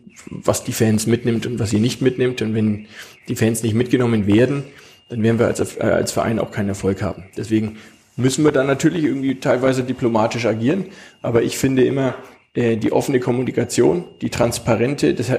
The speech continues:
die transparente Herangehensweise, einfach mal, ähm, darzulegen, wo stehen wir denn eigentlich als Verein und was brauchen wir denn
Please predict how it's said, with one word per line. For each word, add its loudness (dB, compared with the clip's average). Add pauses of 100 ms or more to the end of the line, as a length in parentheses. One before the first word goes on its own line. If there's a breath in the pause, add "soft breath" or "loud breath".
(120)
die -6
transparente -2
Herangehensweise, 0
einfach -4
mal, 2 (460 loud breath)
ähm, -2
darzulegen, 2
wo 0
stehen 2
wir 2
denn -6
eigentlich -6
als -8
Verein -6 (300 soft breath)
und -6
was 0
brauchen 2
wir -4
denn -6